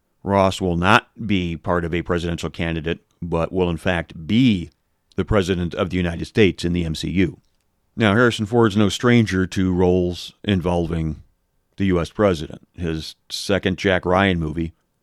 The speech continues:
Clear and Present Danger, saw him get in a verbal spar with the president.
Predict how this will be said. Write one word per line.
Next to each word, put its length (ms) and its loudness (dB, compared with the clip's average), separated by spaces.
Clear 200 0
and 80 -2
Present 320 -2
Danger, 560 0
saw 400 2
him 220 0
get 160 0
in 120 0
a 60 0
verbal 360 -2
spar 640 2
with 240 0
the 60 -14
president. 500 -6